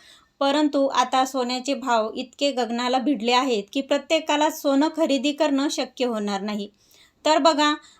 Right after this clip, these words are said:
अशा वेळेस तुम्ही सोनं खरेदी न करता तुम्ही देवांची जर तुमच्या देवघरामध्ये एखादी मूर्ती खंडित झाली असेल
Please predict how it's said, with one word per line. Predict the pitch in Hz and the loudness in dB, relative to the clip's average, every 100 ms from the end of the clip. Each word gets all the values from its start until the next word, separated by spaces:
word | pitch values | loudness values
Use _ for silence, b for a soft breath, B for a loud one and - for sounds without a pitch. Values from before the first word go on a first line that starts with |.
| - | -4
अशा | 269 311 330 | -2 2 2
वेळेस | 285 302 294 - - | 4 4 2 -4 -2
तुम्ही | 294 277 240 | 2 2 -2
सोनं | 247 269 262 277 | -2 -2 0 0
खरेदी | 294 247 226 247 | 0 -2 -2 -2
न | 254 277 | 0 0
करता | 277 294 - 214 208 b b b _ _ | 0 -2 0 -2 -2 b b b _ _
तुम्ही | 294 285 302 311 - _ _ _ _ _ _ _ - | 2 4 4 2 -6 _ _ _ _ _ _ _ -6
देवांची | 226 254 269 302 311 302 | 0 2 2 2 2 2
जर | 302 294 | 2 2
तुमच्या | 285 277 277 277 | 0 2 2 2
देवघरामध्ये | 269 254 254 294 311 247 269 233 | 2 0 2 2 2 0 0 0
एखादी | 208 - 247 277 233 254 | -2 -2 -4 -2 0 0
मूर्ती | 247 247 240 254 | -2 -2 -4 -6
खंडित | 254 233 233 | -4 -2 -2
झाली | 269 339 254 254 | -2 -2 0 0
असेल | 294 294 202 | 0 -2 -4